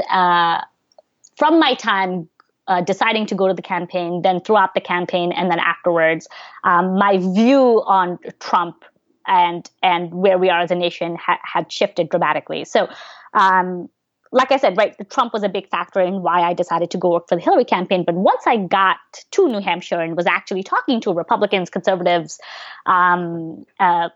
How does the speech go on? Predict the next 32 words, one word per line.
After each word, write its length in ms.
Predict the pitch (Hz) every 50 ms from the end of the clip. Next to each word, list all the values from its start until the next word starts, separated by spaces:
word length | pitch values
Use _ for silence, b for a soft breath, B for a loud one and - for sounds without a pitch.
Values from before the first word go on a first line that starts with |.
| _ _ _ -
whatever 460 | - 220 214 233 220 226 185 202 202
other 240 | - 208 202 202 190
label, 480 | 185 190 190 170 180 180 180 175 - - -
uh, 160 | 196 180 160
people, 500 | 160 - 214 202 - 180 175 170 170 - - -
uh, 200 | 185 175 170 160
use 400 | 202 247 330 370 330 302 254 -
to, 160 | - - 247
to 180 | 220 - - 262
<laughs> 80 | 220 226
mean 200 | 226 240 247 214
not 180 | 202 180 - -
liberal. 380 | 185 190 165 175 170 165 165 - -
I, 100 | 226 220
I 60 | -
think 160 | 233 - 254 240
there 140 | 233 214
are 120 | 202 196 180
Republicans 540 | 202 214 226 320 330 311 349 339 294 269 -
who 60 | 240
are 60 | 214
conservatives 540 | - 226 220 262 240 226 226 220 214 208 202
and 200 | 208 202 190 190
conservatives 460 | - 226 196 240 226 190 202 196 185
who 80 | - 208
are 60 | 196
not 140 | 214 208 156
Republicans. 460 | 202 202 214 190 190 - 180 180 202
You 80 | 285 285
know, 160 | 196 175 -
you 140 | 139 233 185
know, 80 | 170